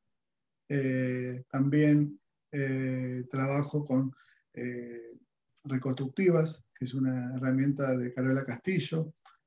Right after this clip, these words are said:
Eh, y bueno, todas las herramientas que he podido sumar en, en el caminar, que lo que hacen es, eh, poder acompañar y poder, eh, ayudar a la persona que pueda destrabar, a sanar,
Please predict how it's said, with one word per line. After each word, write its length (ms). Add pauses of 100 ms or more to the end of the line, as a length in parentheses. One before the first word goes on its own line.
(120)
Eh, 640 (140)
y 80
bueno, 360
todas 240
las 240
herramientas 520
que 120
he 40
podido 300
sumar 460 (480)
en, 340
en 140
el 120
caminar, 640 (100)
que 280
lo 180
que 160
hacen 320
es, 240 (240)
eh, 200
poder 260
acompañar 640
y 40
poder, 420 (520)
eh, 540 (680)
ayudar 380
a 60
la 140
persona 460
que 140
pueda 280
destrabar, 680
a 80
sanar, 540